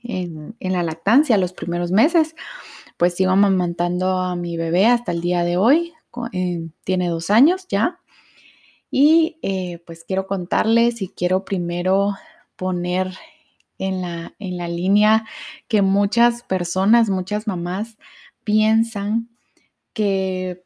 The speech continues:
porque soy asesora de lactancia y tengo un bebé, ya con eso mi lactancia está,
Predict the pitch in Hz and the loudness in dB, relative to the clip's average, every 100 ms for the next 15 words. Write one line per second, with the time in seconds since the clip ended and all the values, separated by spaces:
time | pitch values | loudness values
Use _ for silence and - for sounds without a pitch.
0 | _ 196 196 190 185 185 180 202 208 226 | _ -6 -6 _ -8 -8 -6 -4 -2 -2
1 | 214 190 190 208 220 190 - 180 190 - | -2 -2 -2 0 -2 -4 -6 -4 -4 -2
2 | 233 240 254 _ _ _ 190 185 185 190 | 0 2 0 _ _ _ -6 -6 -2 0
3 | 196 214 220 214 233 262 262 269 - _ | 4 4 4 4 4 6 4 2 -6 _
4 | _ 202 190 190 190 208 208 220 226 226 | _ -8 -6 -6 -4 0 2 2 2 4
5 | 226 202 175 - 180 180 196 196 190 - | 4 4 -2 -2 -4 0 0 0 -2 -4
6 | 185 180 185 190 | -2 0 0 -4